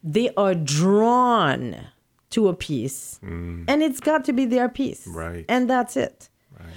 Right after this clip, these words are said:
Speaker 1: And because we offer such a wonderful array of price ranges at Martin Schettini, you can find your happiness for fifty dollars, like you can find your happiness for fifty thousand dollars.
Speaker 2: Mm-hmm.
Speaker 1: So,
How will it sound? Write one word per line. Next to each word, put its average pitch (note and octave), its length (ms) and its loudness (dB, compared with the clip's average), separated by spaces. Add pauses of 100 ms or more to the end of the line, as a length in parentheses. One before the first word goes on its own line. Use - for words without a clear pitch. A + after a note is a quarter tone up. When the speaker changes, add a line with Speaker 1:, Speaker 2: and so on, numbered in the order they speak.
(180)
Speaker 1:
And A3+ 120 4
because D#4 320 4
we F4+ 260 2
offer G3+ 500 2
such F3+ 280 -2
a E3+ 80 4
wonderful F3+ 760 0
array E3 520 2
of D3+ 200 -2
price D3+ 340 0
ranges F#3 720 2
at F#3+ 100 -2
Martin G#3 340 2
Schettini, B3 580 0 (800)
you A3+ 180 2
can C#4 180 2
find A#3+ 260 2
your G#3+ 100 4
happiness G#3+ 540 2
for F3 160 0
fifty A#3 560 -2
dollars, A3 600 4
like F#3 220 2
you G#3 80 2
can F#3 160 2
find G3+ 280 2
your G3 100 4
happiness G3 520 2
for A3+ 160 -2
fifty C4 340 0
thousand A#3+ 540 4
dollars. D#2+ 540 -4
Speaker 2:
Mm-hmm. F2+ 120 -10
Speaker 1:
So, D#3 220 2